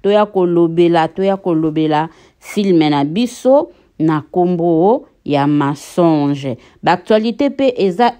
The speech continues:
ebele tozomona awa internet, eza ya kopela moto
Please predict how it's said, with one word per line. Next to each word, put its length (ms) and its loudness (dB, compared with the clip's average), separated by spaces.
ebele 520 2
tozomona 800 -4
awa 340 -2
internet, 540 -4
eza 160 -4
ya 120 0
kopela 480 -2
moto 640 0